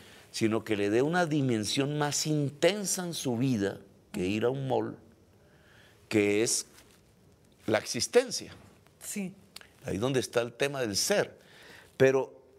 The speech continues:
Speaker 1: ¿cómo la clase media en una agenda, que además es mundial,
Speaker 2: Ajá.
Speaker 1: podría ganar más en una vida más plena si en lugar de afincarse solamente en acumular cosas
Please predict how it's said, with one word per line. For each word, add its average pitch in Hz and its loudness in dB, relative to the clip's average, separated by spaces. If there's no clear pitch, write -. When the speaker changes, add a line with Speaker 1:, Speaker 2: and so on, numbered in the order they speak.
Speaker 1:
¿cómo 240 4
la 151 0
clase 143 -2
media 147 2
en 147 0
una 147 0
agenda, 139 -4
que 95 0
además 95 -2
es 165 -6
mundial, 101 -2
Speaker 2:
Ajá. 185 -16
Speaker 1:
podría 127 2
ganar 113 -2
más - -6
en 101 -2
una 117 -2
vida 135 4
más 131 -4
plena 123 0
si 131 0
en 123 -2
lugar 117 0
de 170 -6
afincarse 113 -2
solamente 127 -2
en 123 -2
acumular 107 -2
cosas - -10